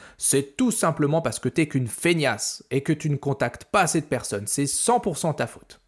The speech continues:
Non mais sérieusement, c'est juste de la folie cette remarque, c'est n'importe quoi. C'est totalement injuste de dire des choses comme ça.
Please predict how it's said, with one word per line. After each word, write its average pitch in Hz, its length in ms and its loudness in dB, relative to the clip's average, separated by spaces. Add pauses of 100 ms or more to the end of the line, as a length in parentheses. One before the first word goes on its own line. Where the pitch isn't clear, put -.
(760)
Non 110 120 -4
mais 95 80 -18
sérieusement, 98 680 -6 (400)
c'est - 160 -2
juste 123 180 0
de 117 80 2
la 98 100 -4
folie 170 360 0
cette 131 180 -2
remarque, 113 320 -6
c'est - 160 -12
n'importe 117 540 -2
quoi. 165 320 2 (280)
C'est - 280 -4
totalement 160 440 6
injuste 160 280 2
de 139 60 2
dire 127 120 4
des 120 80 2
choses 123 200 -4
comme 117 120 -2
ça. 110 300 -6